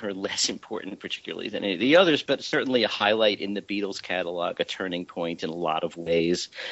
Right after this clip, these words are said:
A lot of people feel the, the first, you know, step towards really sort of maturity as composers and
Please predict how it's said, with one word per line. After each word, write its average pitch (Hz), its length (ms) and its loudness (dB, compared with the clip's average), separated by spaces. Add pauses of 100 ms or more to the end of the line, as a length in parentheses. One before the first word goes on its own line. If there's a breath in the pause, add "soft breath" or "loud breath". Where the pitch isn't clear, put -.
(240 loud breath)
A 92 40 2
lot 85 300 4
of 82 80 4
people 87 300 0
feel 87 400 4
the, 85 280 2 (100)
the 92 60 0
first, - 760 0
you 85 100 -4
know, 78 60 -4
step - 340 0
towards 80 440 0
really 82 420 4
sort - 220 -4
of 78 60 -2
maturity 87 720 4
as - 100 2
composers 90 760 4
and 82 200 0